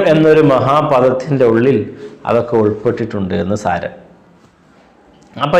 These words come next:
ഈ എല്ലാം അടങ്ങിയ ഈ പ്രപഞ്ചത്തിനാണ് തുടക്കമുണ്ടോ ഇല്ലേ എന്ന് നമ്മൾ ചർച്ച ചെയ്യുന്നത്. ഈ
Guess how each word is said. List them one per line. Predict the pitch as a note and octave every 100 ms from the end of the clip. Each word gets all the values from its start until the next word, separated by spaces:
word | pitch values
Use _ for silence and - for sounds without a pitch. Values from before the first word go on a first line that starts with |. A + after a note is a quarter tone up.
| D#3
ഈ | G3 F3+ C#3+
എല്ലാം | D3+ F#3 G#3+ A3 A3 - - D3
അടങ്ങിയ | D#3 F3 G3+ G3
ഈ | F#3
പ്രപഞ്ചത്തിനാണ് | E3 D#3+ D#3+ D#3+ D#3 D3 C#3+
തുടക്കമുണ്ടോ | B2+ B2+ B2+ C#3+ B2 A#2 B2+ A#2
ഇല്ലേ | G#2 G#2+ A#2+
എന്ന് | G#2 G#2
നമ്മൾ | G2 G2+ B2
ചർച്ച | G2+ F#2 -
ചെയ്യുന്നത്. | F#2 E2 E2 - - - - -
ഈ | -